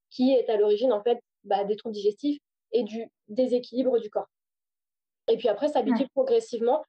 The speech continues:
Speaker 1: comme tu l'as dit, via des, via des livres. Vraiment, en fait, le sucre, il faut apprendre à se, à se sevrer parce qu'il y en a énormément dans l'alimentation.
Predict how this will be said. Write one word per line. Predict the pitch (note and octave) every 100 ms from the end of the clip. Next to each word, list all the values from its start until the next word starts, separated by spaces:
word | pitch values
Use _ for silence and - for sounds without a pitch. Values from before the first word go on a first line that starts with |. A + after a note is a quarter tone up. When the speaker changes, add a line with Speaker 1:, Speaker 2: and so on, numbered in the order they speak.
| _
Speaker 1:
comme | - B3
tu | B3+
l'as | A#3 G#3+
dit, | C4+
via | A#3+ A3+
des, | G3+ A3
via | G#3 G#3
des | G3
livres. | G3+ C4+ A3 G#3 _ _
Vraiment, | G3+ A3+ B3
en | C#4+
fait, | C#4 C#4
le | A3+
sucre, | B3 C#4+
il | A#3
faut | A3
apprendre | G#3 - B3
à | G#3
se, | - G3+
à | G3+
se | G3+ G#3+
sevrer | - G#3 G#3+
parce | C#4
qu'il | -
y | G#3
en |
a | G3+ -
énormément | C4 B3 A#3 A#3
dans | A3
l'alimentation. | G3+ G3 G3+ G3+ G3+ G3 C#4